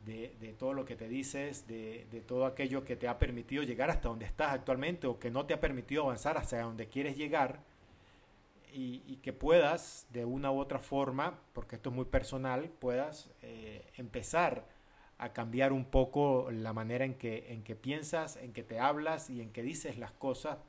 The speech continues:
cuando te estás comunicando con otras personas. Si eres parte de un cuerpo técnico, si eres par-, si eres un preparador físico, asistente técnico, eh, ayudante de campo, preparador de porteros,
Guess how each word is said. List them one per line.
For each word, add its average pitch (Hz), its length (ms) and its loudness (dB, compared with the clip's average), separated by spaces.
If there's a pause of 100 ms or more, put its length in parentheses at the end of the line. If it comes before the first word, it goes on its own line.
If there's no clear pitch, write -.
(140)
cuando 110 260 -8
te 107 100 -12
estás 113 220 -4
comunicando 120 720 -4
con 107 160 -4
otras 110 200 -6
personas. - 480 -10 (1120)
Si 113 240 -2
eres 139 240 2
parte 127 400 0
de 113 80 -2
un 117 80 -4
cuerpo 127 340 0
técnico, 131 560 0
si - 160 -6
eres 110 160 -4
par-, 127 360 2
si 117 180 -2
eres 123 120 2
un 127 120 0
preparador 113 480 -2
físico, 123 640 -2
asistente 107 520 -6
técnico, 113 760 -2 (680)
eh, 110 640 -2
ayudante 110 520 -4
de 107 160 -2
campo, 123 460 2
preparador 113 520 0
de 120 100 0
porteros, 113 880 0